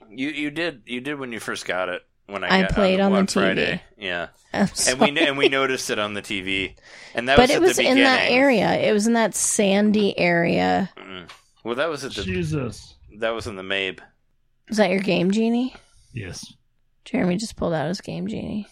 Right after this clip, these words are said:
Speaker 2: It's
Speaker 1: Yeah.
Speaker 2: not gonna help you in this instance.
Speaker 1: <laughs> No, uh, I, I honestly didn't, I didn't really notice it that much until we were playing it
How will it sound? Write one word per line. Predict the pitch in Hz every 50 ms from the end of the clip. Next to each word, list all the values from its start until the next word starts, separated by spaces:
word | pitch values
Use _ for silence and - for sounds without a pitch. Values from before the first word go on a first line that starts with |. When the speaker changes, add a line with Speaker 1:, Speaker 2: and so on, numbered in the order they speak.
| _ _ _ _ _ -
Speaker 2:
It's | 214 - - -
Speaker 1:
Yeah. | 196
Speaker 2:
not | 190 214 -
gonna | 220 196 196
help | 190 208 202 - -
you | 170 170
in | 165 170 175
this | 165 196 202 -
instance. | - 180 202 208 - - - 190 208 214 - - - -
Speaker 1:
<laughs> | - - - - 120 - - - - 110 - _ _ _ _ _ _ _ _ _ _ _ - - - - - - - - - -
No, | - 120 127 127 123
uh, | 120 113 110 104 104 107 - _ _ _ _ _ -
I, | 139 131 -
I | 147 147 160 170 160 160 170
honestly | 180 190 185 - - 165
didn't, | 139 131 131 127 139 - -
I | - 127
didn't | 135 151 156 151
really | 143 135 127
notice | 107 107 113 113 120 113 -
it | 139 131
that | - 127 131 135
much | 131 131 135 - - - - - _ -
until | 113 107 104 - 123 113
we | 104 104 107
were | 107 107 104
playing | 98 - - 113 107 104 101 95
it | 95 - -